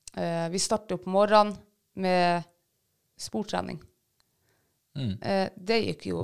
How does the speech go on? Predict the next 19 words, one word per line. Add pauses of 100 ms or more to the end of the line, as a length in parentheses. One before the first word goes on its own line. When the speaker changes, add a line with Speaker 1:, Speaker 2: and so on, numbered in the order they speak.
Speaker 1:
eh,
rett
vestover. (460)
Speaker 2:
Ja. (240)
Speaker 1:
Det
var
jo
hverken
hun
Fight
eller
Reborn
var
jo,
de
tok
første, (100)
liksom,
eh,